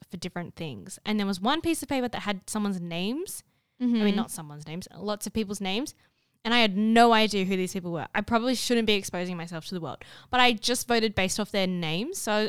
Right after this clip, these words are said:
Speaker 1: I was like, "Susan, that's kinda cool. Number one."
Speaker 2: <laughs>
Speaker 1: Peter, Peter,
Speaker 2: I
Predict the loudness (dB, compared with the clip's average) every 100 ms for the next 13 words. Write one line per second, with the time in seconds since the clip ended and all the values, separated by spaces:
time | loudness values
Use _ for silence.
0 | 2 2 2 0 0 2 4 4 0 -4
1 | _ -6 -4 0 0 4 2 2 _ -8
2 | -2 -2 -2 -6 _ _ 0 2 2 6
3 | 12 12 12 8 10 8 6 -8 -8 0
4 | 4 6 6